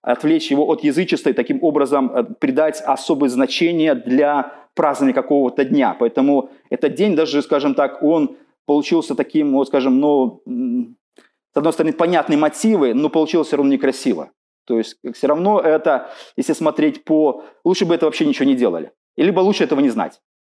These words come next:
Понятно, что мы пытаемся, будучи в церкви, для себя объяснить, что это правильно, это хорошо, это так было, все. Но это как бы так, кто, кто как может. Кто как может сам себя убедить в чем-либо.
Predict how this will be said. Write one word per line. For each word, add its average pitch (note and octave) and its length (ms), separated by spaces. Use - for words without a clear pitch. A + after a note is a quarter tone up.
Понятно, F3+ 360
что - 160
мы F3+ 100
пытаемся, E3+ 520
будучи C3+ 300
в - 40
церкви, G#3 420
для C3 120
себя - 260
объяснить, E3 560
что - 200
это B2+ 140
правильно, D3 460
это - 80
хорошо, C3 260
это A#2+ 140
так A2+ 80
было, D3 280
все. - 360
Но G#3 80
это G#3+ 140
как D#3 160
бы D3+ 80
так, - 200
кто, F3+ 140
кто G#3 220
как G#3 180
может. B2+ 320
Кто F#3 120
как - 140
может F3 200
сам D#3+ 160
себя D3+ 160
убедить D3 400
в - 80
чем-либо. E3+ 540